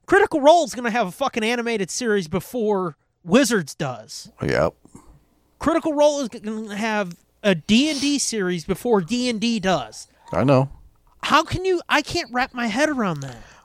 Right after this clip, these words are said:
Speaker 2: I don't know.
Speaker 1: That makes no fucking sense.
Speaker 2: Yeah, I, I don't, I, I don't understand it. I don't understand it either.
Speaker 1: A-,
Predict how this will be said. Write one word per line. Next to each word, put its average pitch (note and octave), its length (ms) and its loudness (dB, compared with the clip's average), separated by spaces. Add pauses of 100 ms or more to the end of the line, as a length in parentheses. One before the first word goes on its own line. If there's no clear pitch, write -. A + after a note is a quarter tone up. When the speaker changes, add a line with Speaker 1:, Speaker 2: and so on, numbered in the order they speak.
Speaker 2:
I D#2+ 120 -4
don't E2 140 0
know. B2 260 4 (1500)
Speaker 1:
That A#3 200 0
makes D#4 240 0
no B3+ 180 2
fucking G#3+ 420 -4
sense. F#3 800 -6 (1400)
Speaker 2:
Yeah, F#2 240 0 (100)
I, D2+ 140 -4 (160)
I E2 220 -2 (140)
don't, F#2 320 0 (720)
I, E2+ 100 0
I D#2 80 2
don't E2+ 220 -2
understand E2+ 480 -4
it. D2 100 -4 (560)
I F2+ 60 -2
don't F2 100 0
understand E2 400 -4
it D#2+ 80 -6
either. D#2+ 280 -2 (640)
Speaker 1:
A-, G3 200 -4